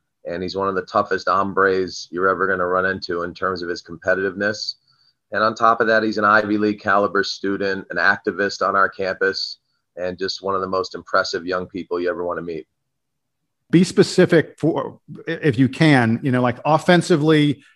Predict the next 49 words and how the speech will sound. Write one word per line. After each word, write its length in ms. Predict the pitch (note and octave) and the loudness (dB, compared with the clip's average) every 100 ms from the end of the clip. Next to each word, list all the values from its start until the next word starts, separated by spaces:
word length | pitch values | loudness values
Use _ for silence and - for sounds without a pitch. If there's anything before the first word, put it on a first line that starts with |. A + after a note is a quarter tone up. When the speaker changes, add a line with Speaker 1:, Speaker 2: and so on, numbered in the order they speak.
| _ - | _ 2
Speaker 2:
you 100 | C#3 | 4
know, 120 | C3+ | 6
can 120 | D3 | 4
you 60 | B2+ | 6
break 200 | D3+ C3+ | 4 6
it 40 | |
down 160 | C#3+ D3 | 4 6
even 120 | C#3 | 4
a 40 | |
little 120 | C3 | 2
bit 120 | C3 C#3+ | 0 0
more 200 | C3+ C#3 | 0 0
than 160 | D3+ | 2
that? 240 | D3 D3 - | 2 2 -2
If 100 | C3 | -2
you're 80 | D#3 | -2
designing 420 | C#3 D3+ D3+ C#3+ | 2 2 4 2
a 40 | |
play, 460 | - C#3+ B2+ A2 - _ _ | 0 2 2 0 -6 _ _
what, 160 | C#3+ C#3 | 0 2
what 100 | C#3 | 4
do 60 | |
you 80 | C3+ | 4
have, 300 | B2+ B2 A2 - | 4 2 -2 -4
what 100 | C#3+ | 0
do 40 | |
you 60 | B2+ | 0
have 100 | A#2+ | 0
Jalen 300 | B2 A2+ G#2+ | -2 -2 -2
doing? 260 | G#2+ F#2+ - _ _ _ _ - | -4 -6 -14 _ _ _ _ -4
Speaker 1:
Well, 140 | B2 | 2
I 60 | C3+ | 4
mean, 160 | C#3 | 6
that, 220 | C3+ C3 | 4 4
that's 220 | A#2 C3 - | 4 2 2
the 100 | G#2+ | -2
beauty 320 | A2 G#2+ G2+ | 0 2 2
of 100 | F2+ | 0
this 160 | F#2 | -4
kid, 220 | - G2+ F2+ | -4 -4 0
right? 200 | F#2+ G2 | 0 0
He's 220 | G#2+ F#2+ | -2 0
a, 260 | F#2+ G2 | 0 0
he's 240 | D#2+ A2 G2+ | -2 -2 0
a 120 | G#2 | 0
volume 680 | F2 G#2 A2 A2+ A2+ A2+ A2 G2 | 2 4 4 4 2 0 -2 -6
efficient 560 | - A2+ G#2 G#2+ G2 | -2 -2 -2 -4 -6
three-point 560 | - G#2 G#2 G#2 F#2+ E2 | -4 -4 -2 -4 -4 -4
shooter, 560 | - G#2+ F2+ E2 G2+ | -4 -2 0 -2 -2